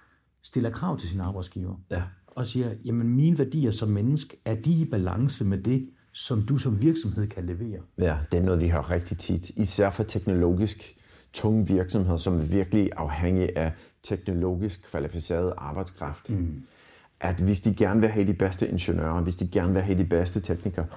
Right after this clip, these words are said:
Speaker 2: så skal de simpelthen kun italesætte, at de gør noget med bæredygtighed, og så viser resultater, at de, de rent faktisk gør det. Og ligesom i jeres virksomhed, det er en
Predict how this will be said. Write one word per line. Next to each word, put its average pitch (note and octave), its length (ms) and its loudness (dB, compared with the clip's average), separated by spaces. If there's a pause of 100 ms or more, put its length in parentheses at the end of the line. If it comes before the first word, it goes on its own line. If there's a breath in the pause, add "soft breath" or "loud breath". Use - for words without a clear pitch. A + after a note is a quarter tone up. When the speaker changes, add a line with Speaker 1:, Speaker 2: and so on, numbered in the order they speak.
(220 loud breath)
Speaker 2:
så - 140 -4
skal F2+ 560 0
de F2 80 2
simpelthen F2+ 500 0
kun F2+ 360 0 (200 loud breath)
italesætte, F#2 880 0 (340 soft breath)
at F2+ 220 -2 (160)
de F2+ 80 -2 (140)
gør F#2+ 240 0
noget G#2+ 200 6
med F2+ 100 4
bæredygtighed, E2+ 800 0 (440 loud breath)
og F2+ 100 -4
så F#2+ 140 2
viser F#2 560 4
resultater, E2+ 760 0 (100)
at F2 180 0
de, F2+ 160 4
de F2 320 0
rent F2 160 2
faktisk D#2 380 -4
gør D2+ 220 -2
det. F2 160 -2 (480 loud breath)
Og F2+ 200 2
ligesom A2+ 440 4
i F#2 160 2
jeres F#2+ 340 0
virksomhed, F#2 420 0 (100)
det G#2 100 2
er - 100 -2
en A2 240 2